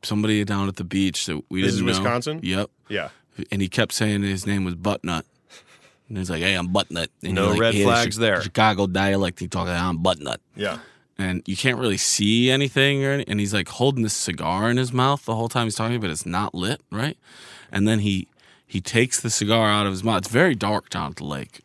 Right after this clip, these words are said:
Speaker 1: but you kind of moonlight-ish see. There's, like,
Speaker 2: Got it.
Speaker 1: lights,
Speaker 2: Yeah, yeah.
Speaker 1: you know, every once in a while, just from people's docks and stuff. And he's, we're, like, talking to him, and all of a sudden he takes the cigarette out and he, like, lights it, and then he throws it.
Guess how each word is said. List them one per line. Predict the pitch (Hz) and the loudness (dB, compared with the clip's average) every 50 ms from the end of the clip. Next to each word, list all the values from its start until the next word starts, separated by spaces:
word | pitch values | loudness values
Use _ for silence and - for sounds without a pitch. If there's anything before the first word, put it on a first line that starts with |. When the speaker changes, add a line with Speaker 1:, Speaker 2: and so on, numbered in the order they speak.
| _ | _
Speaker 1:
but | - 95 95 | -6 -4 -4
you | 92 | -4
kind | - - - 123 135 143 | -4 -6 -6 -2 0 2
of | 135 104 | 2 2
moonlight-ish | 98 101 104 107 107 104 101 98 95 95 92 95 - - - - - - - | 2 2 2 2 2 2 2 2 2 0 0 0 0 0 0 -2 -2 -2 -4
see. | - 95 87 82 80 | -2 -2 -2 -2 -2
There's, | 82 78 73 | -2 -4 -4
like, | 92 92 - | -4 -2 2
Speaker 2:
Got | 107 101 98 | 4 4 4
it. | 90 85 82 | 4 2 0
Speaker 1:
lights, | - 92 92 | -2 -2 -2
Speaker 2:
Yeah, | 92 | -2
yeah. | 92 | -2
Speaker 1:
you | 92 | -2
know, | 90 90 | -2 -2
every | 85 85 | -2 -4
once | 85 80 - | -6 -6 -6
in | - | -6
a | 87 | -6
while, | 87 85 - - - - - - - - - - - | -8 -8 -10 -14 -20 -20 -20 -20 -20 -20 -20 -18 -10
just | - 98 - | -8 -8 -6
from | - 95 92 | -6 -6 -6
people's | - 95 87 - 92 90 | -6 -6 -6 -6 -6 -4
docks | - 92 92 92 92 - - - | -2 0 0 0 -2 -2 -4 -4
and | 101 92 | -4 -4
stuff. | - - 104 101 98 95 _ - - - - - - - _ _ - | -4 -4 -4 -4 -4 -6 _ -18 -20 -20 -20 -20 -20 -20 _ _ -2
And | 110 107 104 98 | 0 0 2 2
he's, | 107 110 107 95 - | 2 0 0 -2 -4
we're, | - 104 104 | -4 -2 0
like, | 104 101 85 | 0 -2 -2
talking | - - - 110 117 127 - - 107 98 | -4 -2 0 2 2 2 2 0 -2 -2
to | 98 | 0
him, | 92 92 87 - - | -2 -2 -4 -4 -4
and | 104 98 | -4 -2
all | 101 107 113 | 0 0 0
of | |
a | 113 | 0
sudden | - - - 135 131 120 117 | 0 2 4 4 4 4 2
he | 110 101 | -2 -2
takes | - - 117 113 - | -2 0 -2 -2 -2
the | - 117 | -4 -8
cigarette | - - 165 165 170 151 120 110 104 | -4 -2 0 2 2 2 2 2 2
out | 98 98 101 - _ _ - | 2 2 0 -2 _ _ -6
and | 104 101 | -4 -2
he, | 98 98 98 | 0 0 0
like, | 95 90 76 | -2 -2 -2
lights | 85 92 104 127 156 156 - - | -2 0 0 0 0 0 -2 -4
it, | 95 92 - - | -4 -4 -6 -6
and | - 98 104 | -6 -4 -2
then | 104 101 101 | -2 -2 -2
he | 95 | -4
throws | - - - - 101 117 156 151 107 85 | -6 -10 -8 -2 0 2 2 2 0 -4
it. | 76 80 - | -8 -10 -12